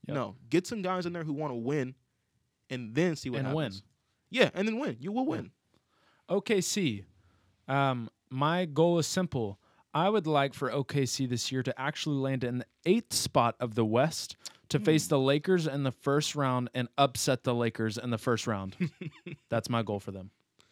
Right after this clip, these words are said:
Speaker 2: Wouldn't that be crazy?
Speaker 1: That would be ridiculous,
Speaker 2: <laughs>
Speaker 1: and I would cry of happiness.
Speaker 2: All the
Speaker 1: 'Cause
Speaker 2: LeBron
Speaker 1: that's one
Speaker 2: fans
Speaker 1: less team for the Rockets to go through.
Speaker 2: <laughs> Yeah.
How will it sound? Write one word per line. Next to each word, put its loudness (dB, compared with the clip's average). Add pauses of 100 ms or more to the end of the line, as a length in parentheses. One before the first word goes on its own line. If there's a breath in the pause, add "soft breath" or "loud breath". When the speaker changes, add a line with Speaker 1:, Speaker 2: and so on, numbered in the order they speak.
(240 soft breath)
Speaker 2:
Wouldn't -2
that 0
be 2
crazy? -6 (320)
Speaker 1:
That -2
would -2
be 4
ridiculous, 2
Speaker 2:
<laughs> -2
Speaker 1:
and 2
I 4
would 2 (640 soft breath)
cry 2
of 0
happiness. -8
Speaker 2:
All 0
the 2
Speaker 1:
'Cause 2
Speaker 2:
LeBron 4
Speaker 1:
that's 8
one 6
Speaker 2:
fans 4
Speaker 1:
less 6 (300)
team 0
for 0
the 2
Rockets -2
to -6
go -4
through. -12
Speaker 2:
<laughs> -6
Yeah. 2